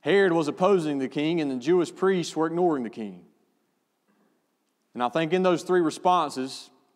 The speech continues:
you'll find the way every single person in the world also responds to the king. They respond in one of these three ways. Either they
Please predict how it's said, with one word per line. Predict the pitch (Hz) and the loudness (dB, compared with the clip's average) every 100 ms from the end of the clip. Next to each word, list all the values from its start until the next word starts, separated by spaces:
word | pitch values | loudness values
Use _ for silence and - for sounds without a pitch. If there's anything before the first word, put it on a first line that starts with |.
| _ _ _ _ _ _ | _ _ _ _ _ _
you'll | 123 127 | -8 -4
find | 160 156 156 151 120 - - _ _ _ _ | 0 2 2 0 -4 -12 -20 _ _ _ _
the | 117 | -6
way | 131 156 151 165 | -2 0 2 0
every | 170 | 0
single | 160 175 165 | -4 -4 -2
person | 170 160 143 | -2 -2 -2
in | 131 | -4
the | |
world | 135 143 127 | 0 0 2
also | 143 - 117 | 0 -2 -8
responds | 110 - 110 104 | -8 -8 -8 -8
to | |
the | 95 | -16
king. | - 101 92 - | -18 -20 -20 -12
They | 113 | -10
respond | 117 165 160 | -6 -2 -2
in | 147 | 0
one | 160 | -2
of | 160 | -2
these | 156 | -2
three | 160 156 | -2 -2
ways. | 139 113 113 | 0 -2 0
Either | 147 143 | -2 0
they | 143 151 135 | 0 2 0